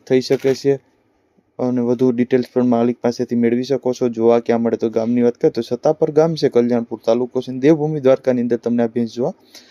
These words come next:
મળી જાય છે. માલિકના નંબર પણ તમને ડિસ્પ્લે ઉપર આપેલ છે, તો વધુ માહિતી મેળવી શકો છો અને માલિકનો કોન્ટેક્ટ કરી શકો છો. ત્યારબાદ આવે છે ચાર નંબર ઉપર ભેંસ. ભેંસ તમે જોઈ શકો છો, આ ભેંસ વેચવાની છે, બહુ ટોપ ક્લાસ નસલની ભેંસ છે, વેચવાની છે, કોઈ પણ જાતનો ફોલ્ટ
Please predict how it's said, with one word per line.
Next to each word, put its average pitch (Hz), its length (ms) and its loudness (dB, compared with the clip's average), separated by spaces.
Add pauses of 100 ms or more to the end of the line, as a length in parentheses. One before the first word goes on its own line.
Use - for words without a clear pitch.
(360)
મળી 127 240 2
જાય 135 180 6
છે. 131 80 -2 (100)
માલિકના 156 360 0
નંબર 170 240 2
પણ 160 180 -4
તમને 139 240 -2
ડિસ્પ્લે 135 320 -4
ઉપર 117 220 2
આપેલ 151 240 2
છે, - 120 -18
તો - 120 -4
વધુ 117 200 -2
માહિતી 117 300 -2
મેળવી 127 260 -2
શકો 151 220 0
છો 143 100 -6
અને 117 120 -4
માલિકનો 113 380 -4
કોન્ટેક્ટ 113 340 -8
કરી 123 200 -8
શકો - 260 -4
છો. 143 60 -4 (120)
ત્યારબાદ 117 420 0
આવે 113 160 0
છે - 80 -8 (600)
ચાર 120 180 4
નંબર 135 320 0
ઉપર 139 220 -4
ભેંસ. 131 280 0
ભેંસ 117 240 0
તમે 117 260 -4
જોઈ 123 180 0
શકો 135 280 -2
છો, 143 60 -2 (120)
આ 156 160 4
ભેંસ 160 260 0
વેચવાની 131 460 -4
છે, 139 140 -2
બહુ 120 120 -2
ટોપ 123 260 -4
ક્લાસ 123 260 -2
નસલની 117 400 -8
ભેંસ 131 280 -4
છે, 143 80 -4 (500)
વેચવાની 156 500 0
છે, 151 80 -2 (140)
કોઈ 123 140 -2
પણ 123 160 -4
જાતનો 117 200 -4 (280)
ફોલ્ટ 135 240 0